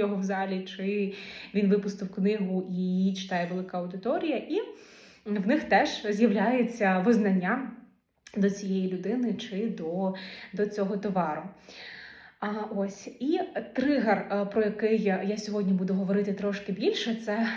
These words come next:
тригер приналежності до ком'юніті. Це, можливо, щось таке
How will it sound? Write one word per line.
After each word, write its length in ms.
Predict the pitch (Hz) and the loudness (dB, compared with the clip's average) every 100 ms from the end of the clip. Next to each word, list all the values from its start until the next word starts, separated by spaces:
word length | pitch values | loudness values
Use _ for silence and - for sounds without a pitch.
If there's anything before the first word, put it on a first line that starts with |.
| - | -2
тригер 380 | 214 277 269 233 | 2 2 2 -2
приналежності 800 | 208 190 180 240 233 208 - 196 | 0 0 2 0 0 -2 -4 -8
до 240 | 180 202 | -4 -4
ком'юніті. 760 | - 202 185 185 180 - - 190 - | -2 0 0 0 -2 -8 -12 -12 -6
Це, 80 | 233 | -4
можливо, 460 | 247 190 220 208 | -2 -2 -2 -2
щось 320 | 190 - 190 | -4 -6 -6
таке 340 | - 190 185 | -8 -6 -4